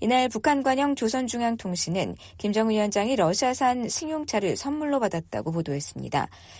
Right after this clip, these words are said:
드미트리 페스코프 크렘린궁 대변인도 이십 일 정례 브리핑에서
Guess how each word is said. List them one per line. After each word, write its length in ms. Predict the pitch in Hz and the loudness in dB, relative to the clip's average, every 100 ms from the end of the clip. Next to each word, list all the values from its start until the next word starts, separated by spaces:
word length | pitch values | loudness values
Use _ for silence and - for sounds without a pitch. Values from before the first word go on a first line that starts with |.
| - - | -10 -4
드미트리 420 | 247 269 294 294 | 0 0 0 0
페스코프 760 | 294 302 - 277 - - 277 - | 0 0 0 -4 -2 2 2 2
크렘린궁 640 | - 311 311 285 269 254 | 0 -2 -2 -2 -2 -2
대변인도 760 | 233 170 185 190 175 180 254 277 - | 0 0 0 -2 0 2 2 2 -6
이십 260 | - 202 202 | -4 -2 2
일 100 | 214 | 0
정례 360 | 220 175 208 226 | 0 -2 -2 0
브리핑에서 760 | 202 175 - 143 131 170 92 | -2 -2 -4 -6 -4 0 -2